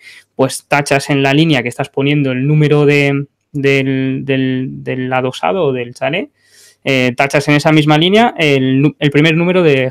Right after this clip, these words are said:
de los jardines, de los árboles. Entonces, entre más árboles vayas tachando de la línea, más puntos te va a dar. ¿Qué es la gracia? Que los números tienen que ir de manera ascendente. Es decir, que en la línea, en la primera línea vienen como doce chalés,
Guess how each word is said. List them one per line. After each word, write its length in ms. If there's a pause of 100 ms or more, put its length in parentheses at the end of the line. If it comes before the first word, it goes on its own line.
(100)
de 220
los 140
jardines, 420
de 60
los 180
árboles. 500
Entonces, 380
entre 240
más 240
árboles 340
vayas 280
tachando 400
de 100
la 160
línea, 320
más 240
puntos 260
te 80
va 120
a 40
dar. 200 (520)
¿Qué 120
es 100
la 180
gracia? 380
Que 80
los 160
números 280
tienen 240
que 80
ir 60
de 60
manera 280
ascendente. 640 (180)
Es 140
decir, 420
que 540
en 160
la 100
línea, 540
en 80
la 80
primera 340
línea 260
vienen 460
como 760 (500)
doce 800
chalés, 480